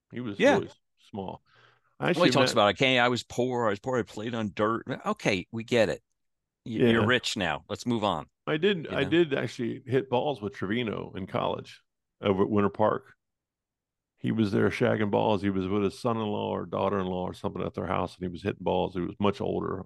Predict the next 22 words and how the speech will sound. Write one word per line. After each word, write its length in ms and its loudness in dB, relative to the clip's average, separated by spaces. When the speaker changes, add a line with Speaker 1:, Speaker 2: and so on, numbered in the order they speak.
Speaker 1:
obviously. 440 -8
And 100 -2
Speaker 2:
Hmm. 20 4
Speaker 1:
I'm, 260 0
I'm 160 -2
walking 340 0
there. 120 0
I'm 80 -2
like, 140 -2
"Is 840 -20
that 120 -2
Lee 100 2
Trevino?" 440 -2
And 100 -4
we 60 0
walked 260 0
over 140 0
and 80 -2
talked 240 -2
to 80 2
him. 60 -4
Speaker 2:
Yeah. 320 -4